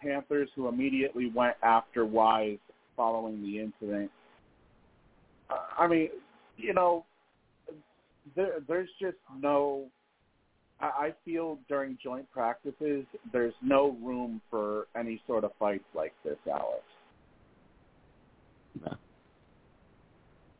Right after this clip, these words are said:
Speaker 1: I mean, do-,
Speaker 2: Absolutely not.
Speaker 1: doesn't it seem very, doesn't it seem very unprofessional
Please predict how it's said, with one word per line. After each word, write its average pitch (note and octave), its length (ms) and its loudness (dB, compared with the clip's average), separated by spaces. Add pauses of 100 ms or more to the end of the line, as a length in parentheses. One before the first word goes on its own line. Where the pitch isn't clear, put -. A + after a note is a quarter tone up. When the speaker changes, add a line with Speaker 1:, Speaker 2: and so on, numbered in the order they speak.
(1300)
Speaker 1:
I E3 100 6
mean, D3+ 160 0
do-, F3+ 80 0 (200)
Speaker 2:
Absolutely D#2 540 0
not. - 200 -8 (220)
Speaker 1:
doesn't F3 220 -2
it F#3+ 120 -10 (120)
seem F3 300 -8
very, D3+ 300 2 (240)
doesn't E3 200 -2
it E3+ 160 -4
seem D#3+ 220 -4
very C#3 360 6
unprofessional C#3+ 920 0